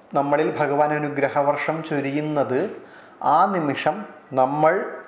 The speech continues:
കാണുന്ന, നമ്മൾ അനുഭവിക്കുന്ന ഈ ലോകം ഭഗവന്മയമായി തീരും. ഈ ലോകം മുഴുവൻ ഭഗവാനാൽ വ്യാപിച്ചിരിക്കുന്നതായിട്ട് നമുക്ക് അനുഭവപ്പെടും.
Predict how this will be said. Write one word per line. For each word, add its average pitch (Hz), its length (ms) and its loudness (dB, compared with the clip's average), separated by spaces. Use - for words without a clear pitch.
കാണുന്ന, 139 500 2
നമ്മൾ 156 300 2
അനുഭവിക്കുന്ന 135 720 -2
ഈ 143 140 -6
ലോകം 135 420 2
ഭഗവന്മയമായി 135 920 -2
തീരും. 123 440 -6
ഈ 160 160 -4
ലോകം 143 460 0
മുഴുവൻ 143 540 -2
ഭഗവാനാൽ 135 640 2
വ്യാപിച്ചിരിക്കുന്നതായിട്ട് 143 1400 -2
നമുക്ക് 123 260 -4
അനുഭവപ്പെടും. 110 680 -8